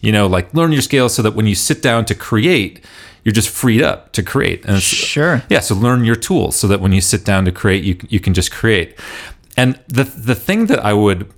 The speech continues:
Speaker 1: point out within that is that, and one thing the Audio Test Kitchen wants to do is we want to meet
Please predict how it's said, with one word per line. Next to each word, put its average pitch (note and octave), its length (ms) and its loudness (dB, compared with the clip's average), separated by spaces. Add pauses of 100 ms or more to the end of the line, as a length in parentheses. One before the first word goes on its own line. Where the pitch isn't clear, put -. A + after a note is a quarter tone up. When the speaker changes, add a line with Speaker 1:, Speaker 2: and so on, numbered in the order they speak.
(200)
Speaker 1:
point C#3 260 0
out G#2+ 120 0
within A#2 380 0
that E2 300 0
is F#2+ 240 -4
that, F#2+ 340 0
and A2 140 2
one B2+ 100 0
thing A#2 140 0
the F#2+ 100 0
Audio F#2+ 200 0
Test - 260 -4
Kitchen - 240 0
wants E2+ 200 2
to F#2 60 -4
do F2 160 2
is E2+ 100 0
we G2+ 260 2
want D#3+ 280 0
to G#2+ 100 0
meet F#2+ 460 2